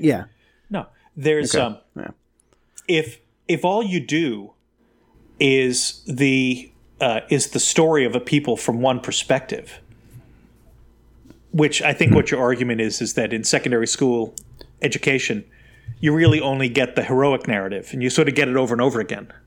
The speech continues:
Speaker 2: right? That, that there's, that, yeah, it's like, folks, there's stuff that isn't good.
Speaker 1: Mm-hmm.
Speaker 2: And studying it doesn't mean that you hate the country you're in, or that you, or that you, uh, uh, that you hate the majority,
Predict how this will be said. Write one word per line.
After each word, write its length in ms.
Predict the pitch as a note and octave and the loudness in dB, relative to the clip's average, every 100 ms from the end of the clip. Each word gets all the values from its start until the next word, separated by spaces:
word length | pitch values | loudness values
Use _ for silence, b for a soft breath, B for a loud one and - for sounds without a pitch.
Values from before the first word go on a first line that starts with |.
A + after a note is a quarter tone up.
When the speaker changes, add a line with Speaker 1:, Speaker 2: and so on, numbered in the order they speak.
| _ - | _ -6
Speaker 2:
right? 240 | A2 A3 _ B B B B B B - | -6 -6 _ B B B B B B 0
That, 240 | D3+ D3+ | 2 2
that 180 | D#3 D3+ | 0 2
there's, 300 | E3 D#3+ - D#3 | 2 2 -2 -2
that, 280 | F#3+ - _ _ _ _ - - - | -2 -4 _ _ _ _ -20 -10 0
yeah, 300 | G4 F#4 C3+ | 2 4 2
it's 220 | D#3 D#3 | 0 2
like, 220 | G3+ F#3 - _ _ - | 0 0 -8 _ _ -8
folks, 460 | - B3+ C4 B3 - | 0 2 2 -2 0
there's 240 | F#3+ F#3 | 0 0
stuff 300 | - A3+ A#3+ | 0 0 2
that 100 | G#3+ | 0
isn't 220 | A3+ G#3+ | 2 2
good. 320 | F3+ A#3+ A2 - _ _ _ _ _ _ _ _ - | 2 2 -2 -10 _ _ _ _ _ _ _ _ 0
Speaker 1:
Mm-hmm. 220 | A2+ A#2+ D3+ | 2 4 4
Speaker 2:
And 280 | D3 D3 | 2 0
studying 520 | - - F#3 G#3+ E3+ D3 | -2 0 0 2 0 0
it 160 | C#3+ | 0
doesn't 280 | D#3 D3 C3+ | 0 -2 -4
mean 180 | C#3+ D3+ | -4 -2
that 160 | C#3 - | -4 -6
you 80 | |
hate 500 | - - - D#3 - | -10 -6 -4 -4 -4
the 60 | A#2+ | -8
country 400 | - E3+ - A#2 | -2 -4 -2 -4
you're 160 | A2 G#2 | -4 -6
in, 220 | A2+ D#3+ _ B B2+ B B B B | -8 -12 _ B -10 B B B B
or 200 | D#3+ C#3+ | 0 2
that 300 | C#3 C#3 - | 2 -2 -2
you, 360 | D3 C3+ B2+ B2 D3+ B2 - D3 C#3+ | -2 -2 -4 -6 -8 -8 -8 -8 -4
or 180 | C#3 C3+ | -2 0
that 280 | B2+ - C#3 | -2 -4 -4
you, 220 | B2+ A#2 | -2 -4
uh, 260 | A2 G#2 G2+ B B B B B - | -6 -6 -8 B B B B B -10
uh, 140 | B2 | -8
that 200 | A#2 B2 C#3+ | -6 -4 -2
you 60 | |
hate 220 | B2 D3 | -2 -2
the 60 | C#3+ | -4
majority, 680 | A#2+ A2+ B2+ D#3+ G#2 G#2+ | -6 -2 0 -2 -6 -14